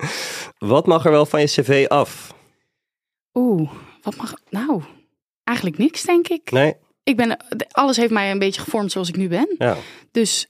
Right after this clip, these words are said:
Speaker 2: nee, ik had geen ervaring willen missen eigenlijk.
Speaker 1: Ben je zelfstandig of in loondienst?
Speaker 2: En nu ben ik zelfstandig.
Speaker 1: En hoe bevalt dat?
Speaker 2: Heel leuk. En heel spannend om die stap te maken. Altijd in loondienst gezeten.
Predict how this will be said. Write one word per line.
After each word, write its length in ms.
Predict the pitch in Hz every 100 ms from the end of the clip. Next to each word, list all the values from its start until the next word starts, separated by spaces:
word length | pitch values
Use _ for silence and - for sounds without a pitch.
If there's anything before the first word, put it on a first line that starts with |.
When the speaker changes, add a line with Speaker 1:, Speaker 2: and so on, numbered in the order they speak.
| _ _
Speaker 2:
nee, 300 | 240 359 330
ik 120 | 226
had 120 | 240
geen 160 | - 226
ervaring 440 | 214 196 240 233
willen 160 | 208 185
missen 260 | 240 294
eigenlijk. 420 | 202 247 220 208 - _ _
Speaker 1:
Ben 120 | -
je 60 | 127
zelfstandig 560 | 123 156 - 170 180 165
of 120 | 131
in 120 | 123
loondienst? 680 | 85 82 80 78 - - - - _ -
Speaker 2:
En 180 | 196
nu 120 | 190 247
ben 100 | 302
ik 80 |
zelfstandig. 720 | - 277 - 165 151 156 156 -
Speaker 1:
En 60 | _
hoe 100 | 87
bevalt 300 | 85 90 104
dat? 260 | 113 165 - _ _
Speaker 2:
Heel 400 | 180 190 277 294
leuk. 580 | 214 160 156 - - -
En 140 | - 233
heel 140 | 294
spannend 360 | 294 302 277 247
om 80 |
die 80 | 240
stap 240 | 226 240 -
te 80 |
maken. 480 | 190 160 156 - 151 - -
Altijd 300 | - 226 233
in 100 | 208
loondienst 460 | 214 247 254 247 -
gezeten. 520 | - 226 226 247